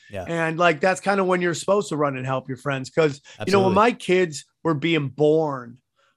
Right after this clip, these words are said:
Speaker 2: you know, he came up to me, he's like, "Hey, dude, if you need blah, blah, blah amount of cash, I'll give it to you, dude, just to help you get through if you have to." And, like, I was doing very well, but that always resonated with me.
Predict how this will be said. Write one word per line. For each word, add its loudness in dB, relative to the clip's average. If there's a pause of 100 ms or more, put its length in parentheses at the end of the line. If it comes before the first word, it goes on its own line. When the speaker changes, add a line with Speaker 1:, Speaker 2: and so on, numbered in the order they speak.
Speaker 2:
you 0
know, 4
he -4
came 0
up 0
to -8
me, 0
he's -2
like, 0
"Hey, 2
dude, 0
if -6
you -4
need -2
blah, 2
blah, 4
blah 2
amount 0
of -10
cash, 2
I'll -4
give -4
it -6
to -6
you, 0
dude, 0
just -4
to -2
help 2
you -6
get -2
through 0
if -8
you 2
have 2
to." -4
And, -4
like, -4
I 4
was 0
doing 2
very 4
well, 2 (200)
but -2
that 6
always 6
resonated -2
with -4
me. 0